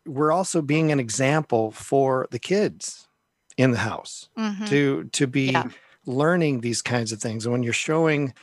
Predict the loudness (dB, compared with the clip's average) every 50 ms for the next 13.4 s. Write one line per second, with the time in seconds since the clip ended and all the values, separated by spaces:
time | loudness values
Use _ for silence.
0 | -20 -20 -20 _ _ -20 -18 -16 -8 -2 -2 -2 -2 0 0 2 2 4 4 4
1 | 2 2 0 -4 -8 _ -16 _ _ _ _ -14 -6 -2 -2 -2 -2 0 0 0
2 | 2 2 2 2 2 2 2 0 0 0 -2 -2 0 0 2 2 2 2 2 2
3 | 0 2 2 2 0 0 0 -2 -2 0 0 0 0 0 -2 -4 -6 -8 -10 -14
4 | _ _ _ _ _ _ _ _ _ -4 0 0 0 0 0 -8 _ -6 0 2
5 | 2 4 4 2 0 0 -4 -6 -8 -2 2 2 2 2 2 0 0 2 2 2
6 | 2 2 0 0 0 -2 -2 0 2 2 2 2 0 -4 -10 -20 -20 _ _ _
7 | _ _ -2 0 2 2 2 0 0 0 0 -2 -2 -4 -6 -6 -6 -6 -6 -8
8 | -10 -12 -16 -16 -12 -6 -4 -4 -2 -2 -4 -4 -6 -6 -8 -8 -10 -6 -4 -4
9 | -4 -2 -2 -4 -4 -4 -4 -6 -6 -4 -2 -2 -2 -2 -2 -2 -2 0 0 -2
10 | -2 -2 -2 0 2 2 2 2 2 2 2 2 2 2 2 2 2 2 0 0
11 | 0 -4 _ _ _ _ _ _ _ _ -12 -4 -2 0 2 2 2 0 -2 -4
12 | -6 -4 0 2 4 4 4 2 0 -2 -4 -2 2 2 4 4 2 0 -2 -2
13 | -2 -2 -2 -2 -2 -4 -4 _